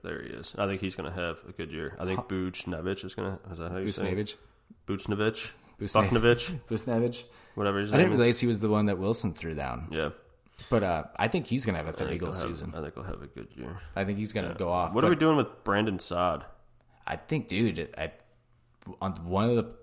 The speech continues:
Speaker 2: preseason games, it was Saad, Thomas, and Tarasenko, and they were on fire.
Speaker 1: Mm.
Speaker 2: So maybe they put them together, or I could see Saad on the top line with O'Reilly and maybe Perron.
Speaker 1: Yeah, it's true.
Speaker 2: I mean, who else are we missing?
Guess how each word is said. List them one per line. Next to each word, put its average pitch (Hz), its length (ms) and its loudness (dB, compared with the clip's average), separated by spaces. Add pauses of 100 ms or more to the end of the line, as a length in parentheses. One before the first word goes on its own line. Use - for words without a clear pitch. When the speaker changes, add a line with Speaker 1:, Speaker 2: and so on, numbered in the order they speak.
Speaker 2:
preseason 113 520 2
games, 92 320 2
it 98 100 2
was 90 240 0
Saad, 101 520 4
Thomas, 101 400 2
and 87 80 -2
Tarasenko, 101 680 2
and 80 80 -2
they 90 120 2
were 95 120 2
on 82 140 0
fire. 87 440 2
Speaker 1:
Mm. 104 160 -2 (960)
Speaker 2:
So 92 540 0 (100)
maybe 98 240 2
they 104 120 4
put 101 200 2
them 104 180 2
together, 113 400 2
or 107 260 4
I 117 60 2
could - 160 -6
see 95 220 0
Saad 90 340 2
on 87 100 0
the 82 80 -4
top 80 280 0
line 87 320 0
with 85 160 -4
O'Reilly 85 420 0
and 85 80 -2
maybe 85 220 -4
Perron. 78 440 -4 (1040)
Speaker 1:
Yeah, 92 260 -8 (720)
it's - 120 -12
true. 92 400 -8 (580)
Speaker 2:
I 104 60 -2
mean, 101 140 2
who 120 360 -2
else 147 180 -2
are 95 40 -2
we 90 60 -2
missing? 90 360 -6